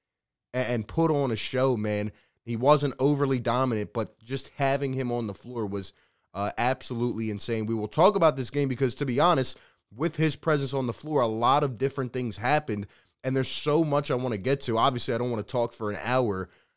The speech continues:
um, but, man, what a game it was. The Sixers now find themselves down two to one, and, um,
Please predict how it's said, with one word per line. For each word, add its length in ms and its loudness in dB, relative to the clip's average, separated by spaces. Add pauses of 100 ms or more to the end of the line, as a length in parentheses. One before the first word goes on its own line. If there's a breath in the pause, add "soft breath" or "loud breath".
(100)
um, 380 -2
but, 140 -4
man, 320 0
what 180 2
a 60 0
game 260 -2
it 140 0
was. 320 2
The 140 -6
Sixers 420 -2
now 160 0
find 320 0
themselves 380 -2
down 320 -4
two 260 -2
to 80 2
one, 500 0 (440 soft breath)
and, 280 -4
um, 380 -2